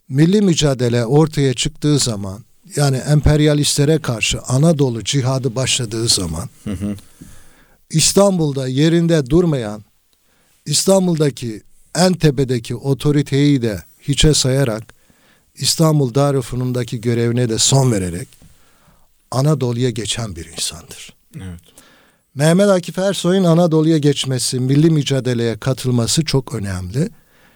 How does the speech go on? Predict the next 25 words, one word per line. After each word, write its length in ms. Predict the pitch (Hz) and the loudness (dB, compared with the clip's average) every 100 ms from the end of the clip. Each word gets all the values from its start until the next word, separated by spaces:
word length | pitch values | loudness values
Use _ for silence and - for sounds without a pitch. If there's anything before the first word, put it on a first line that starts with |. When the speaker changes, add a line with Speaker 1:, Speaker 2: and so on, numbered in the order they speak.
| _ | _
Speaker 1:
Çünkü 280 | - 165 123 | -4 -4 -2
Mehmet 380 | 110 107 120 131 | -4 -2 0 0
Akif 320 | 117 - 123 | 0 -2 -2
Ersoy 480 | 123 117 - 123 156 - - - - _ _ _ _ _ _ - | 0 0 0 0 -2 -8 -20 -20 -20 _ _ _ _ _ _ -14
fikriyatıyla 1000 | - 131 - 139 131 117 165 160 131 110 | -4 -2 0 2 2 0 0 2 0 0
ve 100 | 123 | -2
şahsiyetiyle 1000 | - 117 117 - 123 - 170 127 104 104 _ - | 0 0 0 0 0 2 2 2 0 -6 _ -10
tanınan, 580 | 117 120 120 110 135 127 - | -2 2 2 2 -2 -4 -4
bilinen, 400 | 117 120 113 127 | 0 0 2 0
saygı 540 | - - 104 104 120 101 | 0 0 -2 -2 -4 -4
duyulan 400 | 95 92 113 98 | -6 -2 -2 -2
bir 260 | 87 - _ _ | -4 -8 _ _
insandır. 720 | - 95 - 95 82 76 - - - - _ _ _ - | -6 -2 0 0 -2 -8 -12 -16 -20 -20 _ _ _ -4
Büyük 300 | 113 135 123 | 2 4 4
bir 100 | 151 | 2
şair, 600 | 147 123 117 147 175 - _ _ _ _ _ _ _ | 2 2 2 2 0 -6 _ _ _ _ _ _ _
sadece 500 | - 151 151 131 123 | 0 4 4 2 0
büyük 240 | 131 120 | 0 -2
bir 100 | 120 | -4
şair 440 | 113 - 110 107 101 | -4 -4 -4 -6 -4
değil, 220 | 139 160 - _ _ _ _ _ _ _ - 160 | -2 -4 -8 _ _ _ _ _ _ _ -18 -6
e, 360 | 120 113 107 98 | -2 -2 -2 2
büyük 240 | 135 147 | 2 4
bir 80 | 151 | 0
şahsiyet, 640 | - 143 147 - 170 170 | 0 0 0 0 0 0